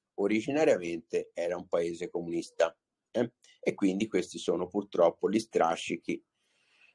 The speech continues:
<clears throat> che questa cosa ha lasciato.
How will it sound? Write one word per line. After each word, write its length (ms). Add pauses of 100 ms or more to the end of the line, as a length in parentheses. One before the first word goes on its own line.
<clears throat> 440
che 180
questa 360
cosa 580
ha 340
lasciato. 720